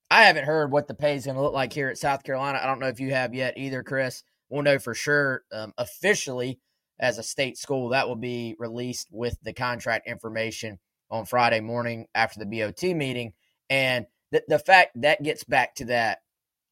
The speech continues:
run game coordinator aspect of this. They're not gonna be able to get Sean Elliott to leave a place like Georgia State to just come back and make what you would call, like, typical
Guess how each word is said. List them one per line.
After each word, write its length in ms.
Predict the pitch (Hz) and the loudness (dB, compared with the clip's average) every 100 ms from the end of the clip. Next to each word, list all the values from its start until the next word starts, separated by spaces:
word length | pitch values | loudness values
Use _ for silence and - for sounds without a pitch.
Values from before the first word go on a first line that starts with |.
| - | -10
run 400 | 117 139 143 143 | -2 0 0 0
game 280 | 131 127 107 | 0 -2 -4
coordinator 720 | 127 123 117 110 104 98 - _ _ | -2 -2 0 -2 -2 -6 -8 _ _
aspect 580 | 117 113 - 120 98 - | 2 2 -2 -2 -2 -2
of 80 | 98 | -10
this. 340 | 92 71 - _ _ _ | -8 -10 -12 _ _ _
They're 240 | 113 175 196 | 6 8 10
not 300 | 190 180 151 | 8 4 2
gonna 180 | 160 147 | -2 0
be 160 | 151 | 2
able 160 | 147 143 | 2 2
to 60 | |
get 200 | 123 139 | -2 -4
Sean 300 | - 139 131 | -2 -2 0
Elliott 500 | 127 127 123 117 - _ _ _ _ _ - | 0 0 0 -2 -6 _ _ _ _ _ -4
to 140 | 139 | -2
leave 540 | 123 139 135 131 127 104 | 0 0 0 -2 -6 -8
a 60 | 120 | -10
place 300 | 127 127 127 | -2 -2 0
like 160 | 127 120 | -2 -2
Georgia 320 | 123 123 120 | -4 -4 -6
State 520 | - 131 120 113 - _ _ _ _ - | -6 -4 -2 -4 -10 _ _ _ _ -10
to 80 | 131 | -4
just 240 | 131 - | -4 -2
come 180 | 151 143 | -4 2
back 300 | 131 127 127 | 4 4 2
and 120 | 123 | -4
make 220 | 127 123 | -4 -4
what 160 | 123 107 | -8 -6
you 80 | 131 | -8
would 120 | 107 | -4
call, 220 | 139 123 | 0 2
like, 240 | 113 104 - | 2 -2 -4
typical 680 | 147 - 110 123 117 110 | -6 -6 -8 -4 -2 -4